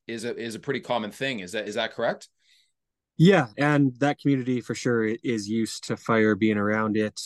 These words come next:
Speaker 2: um, and it is a natural part of the ecosystem, as you said. But, um, this year was a historic year. It was the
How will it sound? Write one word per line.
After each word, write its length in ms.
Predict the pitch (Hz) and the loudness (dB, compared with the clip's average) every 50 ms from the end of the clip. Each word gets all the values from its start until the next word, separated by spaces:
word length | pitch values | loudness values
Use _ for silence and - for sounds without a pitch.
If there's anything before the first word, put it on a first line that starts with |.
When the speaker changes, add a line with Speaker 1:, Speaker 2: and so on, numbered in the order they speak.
| - - - | -14 -12 -6
Speaker 2:
um, 400 | 135 104 101 98 98 95 98 - 110 | -4 -2 -2 -2 -2 -4 -6 -6 -2
and 140 | 117 120 | -2 0
it 80 | 117 113 | 0 2
is 160 | 117 110 98 | 2 0 0
a 60 | 104 | 0
natural 320 | 110 107 104 - - 107 95 | -2 -2 -4 -4 -6 -10 -8
part 220 | - 107 101 95 | -4 -4 -4 -4
of 40 | 92 | -4
the 120 | 101 101 | -4 -6
ecosystem, 500 | 98 - 98 - - 104 - - - 104 | -6 -6 -8 -10 -8 -10 -8 -4 -2 0
as 120 | 101 92 95 | 0 0 0
you 60 | 95 | -2
said. 340 | - - 104 101 101 92 - _ _ _ - _ _ _ | -2 0 0 0 0 -2 -4 _ _ _ -20 _ _ _
But, 260 | - 101 95 - - - | -6 -6 -4 -4 -2 0
um, 340 | 98 95 95 92 95 95 | 0 0 2 0 0 0
this 240 | 101 120 117 - - | 2 2 0 2 2
year 300 | 131 117 113 110 107 107 | 2 4 4 4 4 4
was 180 | 104 107 104 101 | 2 0 0 0
a 60 | 101 | -2
historic 560 | 101 104 - - 113 104 101 98 98 - - | -4 -4 -4 -2 0 0 0 0 -2 -4 -4
year. 280 | 107 101 101 101 101 101 | -4 -2 -2 -2 -2 -4
It 100 | - - | -6 -8
was 300 | 110 101 101 95 92 90 | -10 -12 -10 -10 -12 -12
the 300 | 101 98 95 95 92 | -12 -12 -12 -12 -14